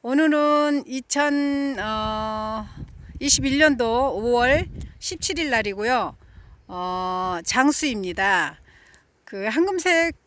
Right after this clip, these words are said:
그 목단이 피기 시작하기 때문에, 어, 황금색에 대해서, 황금 목단에 대해서 알려드리려고 동영상을 지금 찍습니다. 음, 어제까지, 오늘 아침까지 비가 왔고요.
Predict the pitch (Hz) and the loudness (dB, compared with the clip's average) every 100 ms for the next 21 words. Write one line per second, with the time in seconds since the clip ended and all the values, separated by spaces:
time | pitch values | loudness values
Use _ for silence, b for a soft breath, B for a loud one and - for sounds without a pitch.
0 | - 240 233 226 226 226 220 220 208 208 | -12 -8 -6 -4 -6 -6 -6 -6 -6 -8
1 | - 254 233 - 330 277 247 226 - 262 | -4 -4 -4 -6 -6 -4 -4 -4 -4 0
2 | 269 247 254 - 208 202 233 254 175 - | 0 0 -4 -6 -6 -4 -2 -2 -4 -8
3 | b b b b 180 175 175 175 175 175 | b b b b -10 -6 -4 -4 -4 -4
4 | - - 320 320 339 302 269 214 226 208 | -6 -2 0 0 0 0 0 0 -2 -2
5 | 196 190 185 180 214 269 294 262 202 - | -4 -4 -4 -4 -2 -2 -4 -4 -6 -6
6 | 196 175 170 165 - 196 175 180 165 160 | -4 -4 -6 -8 -6 -4 -4 -6 -10 -8
7 | 160 156 202 214 214 B B - 208 226 | -8 -8 -8 -8 -8 B B -8 -2 0
8 | 233 226 - 202 180 196 226 - 180 196 | -2 -4 -6 -4 -4 -4 -4 -6 -8 -6
9 | 196 - 233 175 156 147 143 B B B | -6 -6 -6 -6 -4 -4 -6 B B B
10 | B B - 185 190 190 185 185 185 180 | B B -16 -12 -12 -10 -10 -10 -10 -10
11 | 185 180 _ _ _ _ _ - - - | -10 -14 _ _ _ _ _ -20 -14 -4
12 | 202 302 370 285 247 - 202 180 220 285 | -2 0 0 2 2 0 -6 -4 -2 0
13 | 254 165 - 190 - 208 - 247 - 269 | 0 0 0 -2 -2 -6 -6 -10 -4 2
14 | 285 196 - 190 175 196 196 151 | 2 2 -4 -8 -6 -4 -4 -6